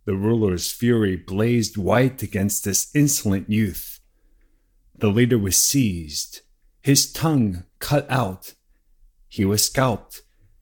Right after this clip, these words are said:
his hands and feet cut off, then thrown into a red-hot skillet. He soon expired from the smoke. The next young man was brought forward.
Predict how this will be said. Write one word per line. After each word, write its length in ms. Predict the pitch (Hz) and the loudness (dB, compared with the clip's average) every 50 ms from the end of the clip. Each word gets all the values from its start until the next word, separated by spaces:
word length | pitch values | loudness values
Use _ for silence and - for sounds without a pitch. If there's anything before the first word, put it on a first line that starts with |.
| _ _ _ | _ _ _
his 360 | - 135 127 - - - - | 2 4 4 4 2 -2 -2
hands 580 | - 156 160 165 165 170 170 165 165 151 - - | 0 2 4 4 4 4 4 2 2 0 -2 -4
and 260 | - 139 117 120 - | -2 0 0 0 -2
feet 460 | - - 147 151 165 165 165 - - | -4 -2 0 0 0 -2 -4 -10 -10
cut 180 | - - 143 135 | -6 -4 -4 -2
off, 440 | - 120 110 - - - - - - - - _ _ _ _ _ _ _ _ _ | -2 -4 -4 -4 -6 -10 -16 -18 -20 -20 -20 _ _ _ _ _ _ _ _ _
then 240 | 131 117 117 123 120 | 2 4 4 2 0
thrown 500 | - - 127 139 139 135 139 139 139 139 | -4 0 2 4 4 4 4 4 4 4
into 260 | 127 127 - 123 120 | 4 2 2 0 0
a 120 | 104 101 | 0 0
red-hot 640 | 92 90 110 117 127 135 123 113 - - 127 120 - - | 0 2 2 2 2 2 0 -4 -4 -4 -4 -4 -4 -4
skillet. 680 | - - - - 135 113 101 87 - - - - - _ _ _ _ _ _ _ _ _ _ _ _ _ _ _ _ _ _ _ _ | -6 -6 -4 -2 -2 -2 -2 -2 -6 -10 -16 -20 -20 _ _ _ _ _ _ _ _ _ _ _ _ _ _ _ _ _ _ _ _
He 140 | _ 123 110 | _ -2 -2
soon 420 | - - - - 156 151 131 110 | -2 -2 -2 0 2 4 4 4
expired 880 | 107 104 - - - - - 131 123 123 113 90 - 76 73 71 - - _ _ _ _ _ _ | 2 0 -2 -4 -6 -4 -2 -2 -2 -2 -2 -4 -6 -8 -10 -12 -16 -20 _ _ _ _ _ _
from 160 | - 90 87 90 | -4 -2 -2 -2
the 100 | 104 104 | -2 -2
smoke. 560 | - - - - 92 85 80 - _ - _ _ _ _ _ _ _ _ - - - - - - - _ _ _ _ _ _ _ _ _ _ _ _ _ _ _ _ _ _ _ _ _ - - - _ _ _ _ | -4 -4 -4 -6 -6 -6 -8 -12 _ -20 _ _ _ _ _ _ _ _ -20 -20 -20 -20 -20 -20 -20 _ _ _ _ _ _ _ _ _ _ _ _ _ _ _ _ _ _ _ _ _ -20 -20 -20 _ _ _ _
The 120 | - 139 135 | 2 4 4
next 520 | 156 170 190 180 175 - - - - - | 4 4 2 2 0 -2 -6 -6 -2 -2
young 260 | 131 110 98 110 110 | 0 0 2 2 2
man 260 | 104 104 101 92 90 | 2 2 0 0 0
was 160 | 90 92 85 - | 0 -2 -2 -2
brought 380 | - 104 92 87 85 - - | -4 -4 -4 -4 -6 -10 -6
forward. 560 | - 101 92 87 82 78 76 78 76 82 - | -4 -4 -4 -4 -4 -6 -8 -10 -12 -16 -20